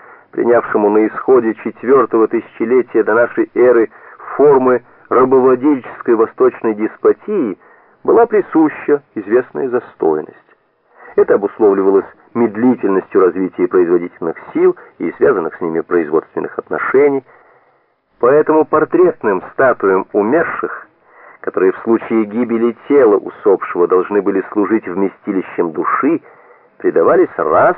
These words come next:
и навсегда установленные традицией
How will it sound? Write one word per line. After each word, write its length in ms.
и 40
навсегда 760
установленные 880
традицией 840